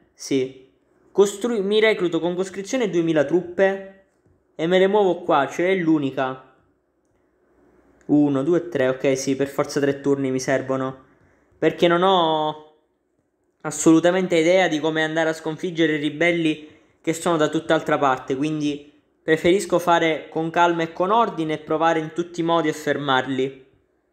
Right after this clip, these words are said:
Vediamo. Qui con discreta fa-, oh mio Dio, non ci sto credendo. Basta, ragazzi, è snervante così. È sorta un'altra ribellione in Australia, cioè,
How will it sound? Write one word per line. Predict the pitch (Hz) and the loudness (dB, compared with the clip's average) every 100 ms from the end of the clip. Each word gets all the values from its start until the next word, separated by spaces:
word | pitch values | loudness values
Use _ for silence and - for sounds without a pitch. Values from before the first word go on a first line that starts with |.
| _ _ _ _ _ _ _ _ _ _ _ _ _ _ _ | _ _ _ _ _ _ _ _ _ _ _ _ _ _ _
Vediamo. | 151 143 143 143 139 139 - _ _ _ _ _ _ _ _ _ _ _ _ _ _ _ | 0 4 4 2 -4 -10 -20 _ _ _ _ _ _ _ _ _ _ _ _ _ _ _
Qui | 214 | 4
con | 202 180 | 6 4
discreta | 156 - 175 175 | 2 -2 -2 0
fa-, | 170 180 | -2 -2
oh | 165 160 | 0 0
mio | 147 139 135 | 0 -2 -2
Dio, | 131 131 139 | 0 0 0
non | 135 | 0
ci | 135 | -4
sto | 135 143 | -6 -4
credendo. | 135 135 135 131 131 127 131 - _ _ _ _ _ _ | -2 2 2 2 -2 -4 -6 -8 _ _ _ _ _ _
Basta, | 147 160 156 151 - - | 0 2 2 0 -2 0
ragazzi, | 156 151 156 151 - 165 | 0 2 0 0 -2 0
è | 156 165 160 | 2 2 2
snervante | 147 156 151 135 151 151 147 | 0 -2 -2 0 0 0 -2
così. | 135 139 - 135 135 - _ _ _ _ _ | -2 -4 -2 -4 -4 -10 _ _ _ _ _
È | 156 | -6
sorta | 156 - 202 202 | 0 2 2 2
un'altra | 175 180 202 185 | 0 0 0 0
ribellione | 170 165 165 165 170 180 160 | 0 0 0 2 2 2 0
in | |
Australia, | 143 139 - 143 135 131 | 0 -4 -4 0 0 -2
cioè, | 135 185 - - | -2 -4 -4 -14